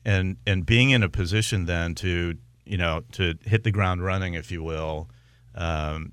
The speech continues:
to, to take advantage of, uh, you know, the, the economy. We're, look, we're in competition with every other city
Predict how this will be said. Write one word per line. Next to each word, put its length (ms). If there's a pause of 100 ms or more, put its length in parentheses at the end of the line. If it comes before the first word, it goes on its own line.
(120)
to, 240 (120)
to 140
take 280
advantage 840
of, 580
uh, 280 (120)
you 120
know, 200 (200)
the, 260
the 120
economy. 600
We're, 220
look, 260
we're 140
in 120
competition 680
with 320
every 240
other 180
city 520